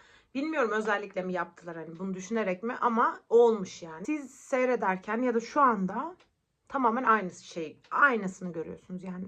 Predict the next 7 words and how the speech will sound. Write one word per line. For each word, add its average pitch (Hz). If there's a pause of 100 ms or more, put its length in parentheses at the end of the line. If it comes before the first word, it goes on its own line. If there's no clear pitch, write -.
tamamen 285 (200)
aynı 220
gözüküyor. - (500)
Evet, -
gerçekten 220
de 269
öyle. 202